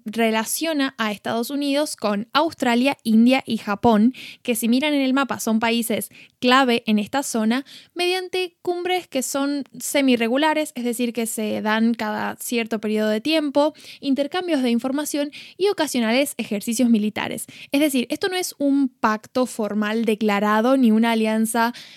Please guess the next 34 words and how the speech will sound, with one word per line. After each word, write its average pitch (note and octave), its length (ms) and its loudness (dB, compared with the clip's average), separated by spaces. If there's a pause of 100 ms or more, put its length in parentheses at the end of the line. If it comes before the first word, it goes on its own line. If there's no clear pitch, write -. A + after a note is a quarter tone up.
férrea B3 560 4
como A3 220 -2
pueden A3+ 260 0
ser A3+ 300 0
otros B3 320 0
tratados G#3+ 360 -2
que G#3+ 120 -6
tenga, G#3+ 420 2 (320)
eh, G#3+ 140 2
Estados G#3 340 0
Unidos, A3 380 4
como G#3+ 200 -2
puede A3+ 200 2
ser A3 260 0
aukus A#3 580 2
y A3+ 60 -4
la G3 140 -2
presentación G3 560 -4 (220)
que A3 100 0
tuvo A3+ 500 4
como G#3 300 2
pacto, A3+ 640 0 (460)
sino D#4+ 260 -2
que A4 80 -6
es G4 100 -10
más F4 400 -4
una D#4 360 -2
cuestión D4+ 440 -4
de, D4 120 2
bueno, C#4+ 240 2
mantener C4 680 4
estas C#4 440 0 (280)
relaciones A#3 520 2
diplomáticas B3 840 2